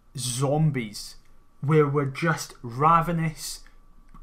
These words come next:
going ballistic, then going, "Right, for fuck's sake, how has this happened? Right, come on, let's put five past them by half time," and properly be like, "That was embarrassing."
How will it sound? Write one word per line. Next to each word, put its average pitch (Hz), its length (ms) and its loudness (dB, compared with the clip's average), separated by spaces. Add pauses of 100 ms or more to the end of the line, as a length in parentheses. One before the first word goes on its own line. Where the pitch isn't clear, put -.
(180)
going 180 420 4
ballistic, 151 1200 -2 (640)
then 175 300 2
going, 151 220 4
"Right, 143 280 2
for 127 160 -4
fuck's - 480 0
sake, 175 260 -2
how 190 240 2
has 175 200 2
this 151 240 -6
happened? 117 500 -2 (220)
Right, 131 280 0 (200)
come 170 280 0
on, 131 280 -4 (160)
let's 160 200 0
put 160 220 -2
five 147 520 0
past 139 300 0
them 123 280 -10 (100)
by 131 180 -4
half 127 300 0
time," 131 300 -2
and 117 220 -14
properly 156 500 -2
be 127 120 -4
like, 120 200 -4
"That 156 240 8
was 131 120 -6
embarrassing." 127 600 0